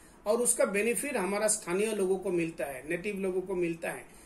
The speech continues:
तो ये भी एक कोल्ड वाटर फिशरीज के जुड़े हुए activity है,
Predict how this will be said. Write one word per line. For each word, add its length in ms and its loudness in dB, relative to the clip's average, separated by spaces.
तो 80 0
ये 260 8
भी 180 2
एक 260 4
कोल्ड 220 2
वाटर 280 4
फिशरीज 480 0
के 140 0
जुड़े 300 2
हुए 200 4
activity 540 -2
है, 320 0